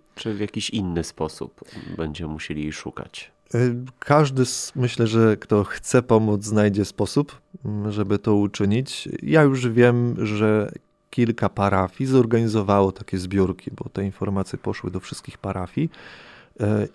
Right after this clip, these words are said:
Speaker 2: i już, e, pewne środki wpłynęły od, e, od, od niektórych mi-, z niektórych miejsc. Więc, y, do-, to jest jedna rzeczywistość, kiedy parafia sama organizuje taką jałmużnę. Y, też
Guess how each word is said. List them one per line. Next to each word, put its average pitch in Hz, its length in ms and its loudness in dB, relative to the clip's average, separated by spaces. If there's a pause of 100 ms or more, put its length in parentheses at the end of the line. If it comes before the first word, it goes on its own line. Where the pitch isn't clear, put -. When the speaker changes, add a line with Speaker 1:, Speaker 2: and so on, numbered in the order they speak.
Speaker 2:
i 110 460 0
już, - 460 -4
e, 98 240 0
pewne 101 320 -2
środki 98 540 -2
wpłynęły 101 720 2
od, - 440 -10
e, 98 280 -8
od, - 360 -10
od - 220 -18
niektórych 101 560 -6
mi-, 107 220 -2
z 95 60 -10
niektórych 98 440 -2
miejsc. 107 380 0 (640)
Więc, 131 380 0
y, 117 200 6 (140)
do-, 113 480 -2
to 123 120 6
jest 113 260 2
jedna 110 240 4
rzeczywistość, 107 520 0
kiedy 101 240 0
parafia 110 460 2
sama 107 300 2
organizuje 107 580 2
taką 117 260 -2
jałmużnę. 120 600 2 (600)
Y, 110 160 0 (480)
też 139 340 2